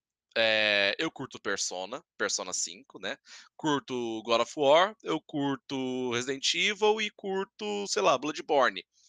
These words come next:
Então, tipo, obviamente eu vou pegar um PlayStation quatro, porque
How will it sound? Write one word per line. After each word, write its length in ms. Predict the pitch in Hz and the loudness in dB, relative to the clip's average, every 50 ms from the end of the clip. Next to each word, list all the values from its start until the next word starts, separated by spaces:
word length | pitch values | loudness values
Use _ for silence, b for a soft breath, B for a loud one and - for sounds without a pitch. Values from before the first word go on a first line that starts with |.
| _ _ | _ _
Então, 220 | - 143 127 170 190 | -12 -2 0 0 2
tipo, 320 | - 196 - - 101 - _ _ _ _ _ _ - | 2 0 0 -2 -6 -14 _ _ _ _ _ _ 4
obviamente 460 | 254 269 302 370 359 - 190 - - | 4 4 4 2 2 2 0 0 -2
eu 40 | 262 | -4
vou 100 | 320 - | -4 0
pegar 240 | 403 - - 254 | 0 0 2 0
um 60 | - - | -2 -2
PlayStation 480 | - 202 - - 226 196 185 - 214 | -4 -6 -2 0 0 0 0 -2 -6
quatro, 400 | 214 _ 208 160 143 - - - _ | -2 _ 4 4 4 2 -2 -10 _
porque 360 | - 123 113 - 117 120 143 | -16 -14 -6 -4 -2 -2 -2